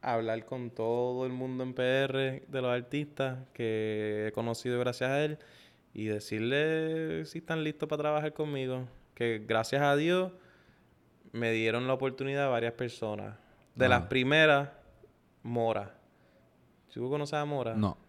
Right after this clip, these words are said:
Speaker 1: No, Mora es upcoming artist, súper talentoso, es de los pocos que hace su ritmo, hace su, su voz y se graba él mismo.
Speaker 2: Todo.
Speaker 1: Hace todo, todo en uno.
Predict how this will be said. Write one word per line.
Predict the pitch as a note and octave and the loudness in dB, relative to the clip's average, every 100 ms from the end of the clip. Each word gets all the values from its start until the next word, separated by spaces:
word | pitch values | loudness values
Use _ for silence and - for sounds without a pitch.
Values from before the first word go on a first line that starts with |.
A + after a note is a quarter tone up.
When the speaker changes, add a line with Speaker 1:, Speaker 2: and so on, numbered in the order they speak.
| - | -10
Speaker 1:
No, | A#2+ G#2 | -8 -6
Mora | A2 A2 A#2+ C3 | -2 2 4 4
es | C3 C3 C3+ C3+ C3+ C3 C3 B2+ A#2+ - - - _ | 4 4 2 2 2 0 0 -2 -4 -12 -20 -20 _
upcoming | A#2+ - C3 B2+ | -6 -2 -2 2
artist, | C3 C3 C3 B2+ - - | 2 2 2 -2 -8 -12
súper | - - - C3+ C3 C3 | -16 -10 -4 -2 0 0
talentoso, | B2 B2 A#2+ B2+ B2+ B2+ B2 B2 - | 0 0 0 0 0 2 2 2 0
es | A#2 A#2 A#2+ A#2+ | 2 4 4 2
de | A#2+ | 0
los | A2+ | -2
pocos | - B2 B2 B2 - | 0 -2 0 -2 0
que | A#2 A2+ A2+ - - _ | 0 0 -4 -16 -20 _
hace | A#2+ A#2+ C3+ | -6 -2 2
su | C#3+ | 4
ritmo, | C#3 D3 B2+ A#2 B2 C#3+ - _ _ _ _ | 4 2 2 2 0 -6 -18 _ _ _ _
hace | - A#2 A#2+ | -6 -4 -4
su, | C#3 C3+ C3 B2+ - | -2 0 0 -2 -2
su | B2+ A#2 A2+ | 0 0 0
voz | A#2+ D3 C3 A#2 - | 2 4 4 2 -4
y | C3 | -6
se | - | -2
graba | A2+ A#2+ B2+ | 2 4 4
él | A#2+ | 2
mismo. | B2+ A#2 A2+ G#2+ | 0 -2 -6 -2
Speaker 2:
Todo. | - G#2+ F2+ | 4 4 4
Speaker 1:
Hace | A#2 C3+ | -2 -2
todo, | A#2 A#2 G#2 | 2 2 2
todo | A#2+ C3 B2+ | 4 4 4
en | |
uno. | B2 A2+ G#2 | 2 -2 -4